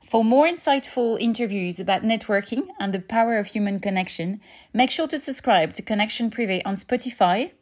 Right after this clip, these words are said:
Apple Podcasts, or wherever you listen to your favorite shows. And if you like what you hear, please leave a review in the Apple Podcast Store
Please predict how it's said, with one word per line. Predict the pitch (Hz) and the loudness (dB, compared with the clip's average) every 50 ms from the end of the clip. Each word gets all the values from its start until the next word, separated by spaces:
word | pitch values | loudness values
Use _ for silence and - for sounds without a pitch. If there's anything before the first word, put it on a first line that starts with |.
| - - | -2 0
Apple | 220 226 - 277 294 285 | 0 2 2 0 0 2
Podcasts, | - 311 294 294 - 208 175 180 214 - - - - - 208 - | 2 0 0 2 2 2 2 2 2 -2 -6 -10 -12 -16 -10 -6
or | - 208 214 | -4 -2 2
wherever | 208 226 226 226 240 247 269 | 4 4 4 4 4 2 0
you | 254 220 254 | 0 0 0
listen | 233 247 233 - 226 214 214 | 0 0 0 0 -2 -2 -2
to | 208 - | -4 -6
your | 190 190 | -6 -6
favorite | 185 - 196 180 180 165 196 220 214 | -6 -4 -2 -2 -2 -2 -4 -6 -4
shows. | - - 277 254 214 170 170 - - - _ _ - - _ _ _ _ - | -4 -2 -2 -2 -2 -4 -6 -8 -10 -14 _ _ -20 -20 _ _ _ _ -2
And | - 214 220 | 0 2 2
if | 233 233 - | 2 2 2
you | - 269 | 2 2
like | 262 294 349 - - | 4 4 4 2 2
what | 311 294 - | -2 -2 0
you | 285 277 | 0 0
hear, | 254 269 294 277 214 175 - - _ - | 2 2 2 4 2 2 0 -2 _ -12
please | - - 349 339 320 277 | -8 -4 -2 -2 -2 -2
leave | 285 302 294 262 | -2 -2 -2 0
a | 254 240 | 0 0
review | 247 262 247 226 214 196 185 175 - | 0 0 0 0 -2 -4 -4 -6 -6
in | - 220 214 | -6 -2 -2
the | 220 220 | 0 2
Apple | 220 214 240 - 285 285 269 | 2 0 0 0 -2 -2 -2
Podcast | - - 240 220 - 247 226 214 - - | -2 -4 -6 -4 -2 -2 -2 -2 -4 -6
Store | - 247 214 190 160 165 202 247 | -4 -2 0 0 0 0 -2 -4